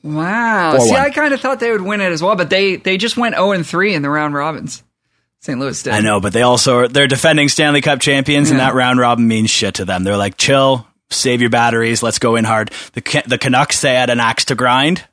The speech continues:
Speaker 2: so they are now, they're, they, you know, they made it through. They're not a bad team. They're young guys, but ultimately,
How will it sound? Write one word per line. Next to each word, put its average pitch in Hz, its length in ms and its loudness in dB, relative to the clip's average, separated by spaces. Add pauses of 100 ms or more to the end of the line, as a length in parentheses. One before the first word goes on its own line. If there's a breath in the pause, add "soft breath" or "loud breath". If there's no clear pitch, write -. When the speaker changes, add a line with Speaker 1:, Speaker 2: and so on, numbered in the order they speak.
Speaker 2:
so 113 300 0
they 110 400 0
are 107 300 0
now, 110 200 0
they're, 110 320 -2
they, 113 400 -2
you 113 80 -6
know, 110 300 -4
they 131 120 2
made 156 200 4
it 147 60 -4
through. 147 180 2
They're 147 140 4
not 185 180 4
a 165 40 -2
bad 160 240 2
team. 135 280 0
They're 123 160 -2
young 127 300 2
guys, 127 380 0 (460 loud breath)
but 127 240 2 (180)
ultimately, 147 760 0